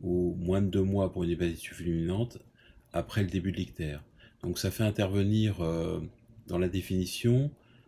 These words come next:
euh, plusieurs éléments. Premièrement, il s'agit d'une hépatite aiguë et pas d'une hépatite chronique.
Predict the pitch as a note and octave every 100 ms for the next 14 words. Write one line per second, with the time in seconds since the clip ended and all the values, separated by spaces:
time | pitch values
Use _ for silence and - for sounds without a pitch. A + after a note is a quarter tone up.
0 | - F#2+ F2 - A2+ G#2 G#2+ G2 F#2 E2
1 | G2 G2 G2+ F2+ F#2 F2+ F2+ F2 - -
2 | E2 F2 F2+ D#2+ D#2 D#2+ D#2 - - E2
3 | G#2 -